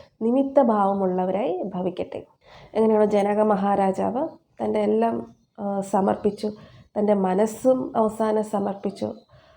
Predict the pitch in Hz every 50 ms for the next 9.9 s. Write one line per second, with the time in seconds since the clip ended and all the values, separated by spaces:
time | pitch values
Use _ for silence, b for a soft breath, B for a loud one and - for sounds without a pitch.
0 | b b b b - 277 262 254 247 240 247 240 240 262 247 247 247 247 247 -
1 | - - 233 220 220 220 214 208 208 202 208 214 208 214 202 196 196 190 190 196
2 | 190 196 196 202 202 - 208 202 202 196 190 202 202 190 185 196 202 196 196 196
3 | 208 - - 208 196 208 208 208 196 190 190 196 190 196 202 190 180 185 190 196
4 | 190 190 - 190 185 190 202 226 - 226 196 196 185 185 196 214 226 233 226 233
5 | 220 208 196 190 190 202 196 196 202 202 196 196 190 190 185 190 185 180 175 175
6 | 170 180 180 - - - 175 - - _ _ b b b b b b b b b
7 | b b b b b b b b 247 247 254 262 269 269 269 254 247 247 247 262
8 | 262 269 269 277 277 277 277 240 220 214 214 220 214 - - - 214 214 - 214
9 | 208 - 214 208 202 196 196 196 190 180 185 190 190 185 190 - 208 240